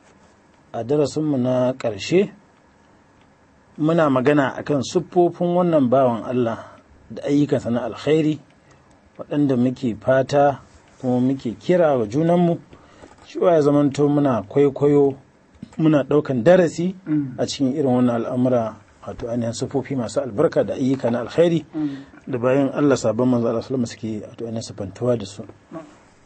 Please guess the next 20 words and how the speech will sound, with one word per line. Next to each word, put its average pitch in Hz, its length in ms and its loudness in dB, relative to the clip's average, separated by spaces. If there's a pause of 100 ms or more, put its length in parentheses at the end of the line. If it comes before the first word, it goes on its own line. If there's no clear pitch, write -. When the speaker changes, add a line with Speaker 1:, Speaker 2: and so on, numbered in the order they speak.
(180)
Speaker 1:
Abin 165 200 -2
da 175 100 2
muka 160 160 -2
faɗa 165 280 -2
na 175 100 0
ƙarshe, 175 460 0
la'alla, 160 320 0
shine 156 260 -2
magana 135 460 0
akan 143 340 -2
siffarsa 165 800 -4
ta 135 340 2 (720)
kishi 165 920 0 (840)
da 117 180 -6
kuma, 151 400 2
wato, 117 220 -10
ainihin 147 720 0 (460)
hamasa 151 920 2 (800)
da, 135 140 -2
wato, 117 260 -2